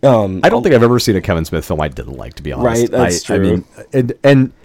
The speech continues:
Speaker 2: there's plenty of people that will tell you, like, "Oh, Jersey Girl sucked." Go, go fuck yourself. I love Jersey Girl. I thought it was, I thought
Speaker 1: I
Speaker 2: it was
Speaker 1: like Jersey
Speaker 2: a,
Speaker 1: Girl.
Speaker 2: adorable. I thought it was heartwarming.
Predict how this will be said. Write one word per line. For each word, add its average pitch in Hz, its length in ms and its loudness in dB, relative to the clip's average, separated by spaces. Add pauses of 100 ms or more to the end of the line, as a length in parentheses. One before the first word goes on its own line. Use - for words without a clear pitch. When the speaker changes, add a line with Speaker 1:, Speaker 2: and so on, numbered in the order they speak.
(220)
Speaker 2:
there's 165 180 4
plenty 226 180 4
of 147 60 4
people 143 160 2
that 104 60 4
will 87 80 -2
tell 98 160 0
you, 82 140 0
like, 76 140 -4
"Oh, 73 160 -4
Jersey 78 260 -12
Girl 67 120 -12
sucked." - 360 -10
Go, 135 140 0
go 147 180 2
fuck - 240 -2
yourself. 98 320 -4
I 120 60 -2
love 85 220 -2
Jersey 67 260 -8
Girl. 71 240 -6
I 120 80 -2
thought 101 160 0
it 95 40 -2
was, 90 240 -6
I 120 140 2
thought 139 160 4
Speaker 1:
I - 20 6
Speaker 2:
it 117 60 2
was 101 140 -2
Speaker 1:
like - 80 -10
Jersey 92 340 -6
Speaker 2:
a, 87 40 -12
Speaker 1:
Girl. 90 140 -8
Speaker 2:
adorable. 107 720 2
I 90 100 -4
thought 92 220 -2
it 85 100 -6
was 80 200 -6
heartwarming. 113 840 0